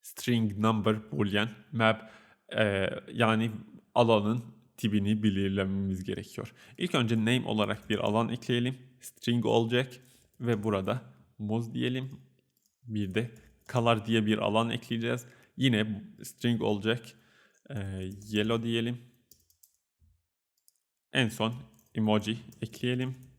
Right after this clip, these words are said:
Yine string olacak. Ve buradan, e, bir emoji seçelim. Bu şekilde.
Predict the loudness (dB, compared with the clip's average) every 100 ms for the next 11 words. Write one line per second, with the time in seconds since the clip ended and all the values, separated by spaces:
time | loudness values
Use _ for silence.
0 | _ _ _ _ _ _ _ _ _ _
1 | _ _ _ _ _ _ _ _ _ _
2 | _ _ _ _ _ _ _ -2 0 0
3 | -4 -2 0 2 2 2 0 -2 -6 -20
4 | _ _ _ _ _ _ _ -4 -2 -2
5 | -2 -4 -4 -8 -12 _ _ _ _ _
6 | _ _ _ _ _ -12 -8 -6 -6 -10
7 | -16 -20 -20 -20 _ _ -6 -4 -4 -4
8 | -4 -4 -4 -4 -6 -4 -4 -6 -8 -18
9 | _ -14 -12 -6 -4 -4 -6